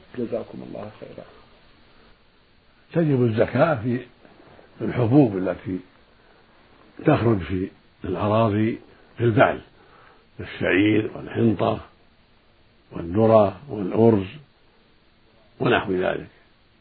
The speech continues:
Speaker 2: إذا بلغت النصاب، وهو خمسة أوسق بصاع النبي صلى الله عليه وسلم، والوسق ستون صاعا، يعني ثلاث، ثلاثمائة صاع بصاع النبي صلى الله عليه وسلم.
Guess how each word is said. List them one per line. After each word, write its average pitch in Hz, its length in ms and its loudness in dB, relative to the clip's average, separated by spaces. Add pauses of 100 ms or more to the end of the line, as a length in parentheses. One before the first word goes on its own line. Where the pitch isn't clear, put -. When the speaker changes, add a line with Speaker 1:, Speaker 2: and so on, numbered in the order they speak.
(680)
Speaker 2:
إذا 120 160 2
بلغت 113 380 4
النصاب، 104 480 0 (2000)
وهو 104 160 2
خمسة 110 460 2
أوسق 143 340 -2 (1120)
بصاع 107 300 0
النبي 95 260 -2
صلى 87 100 -12
الله 85 140 -6
عليه 110 100 -2
وسلم، 78 140 -10 (120)
والوسق 120 360 -2
ستون - 280 -4
صاعا، 90 360 -2 (1080)
يعني 110 120 -4
ثلاث، 123 420 2
ثلاثمائة 113 480 -2 (120)
صاع 127 140 2
بصاع 117 300 -2
النبي 98 240 -2
صلى 90 80 -16
الله 90 120 -10
عليه 117 180 -2
وسلم. - 140 -8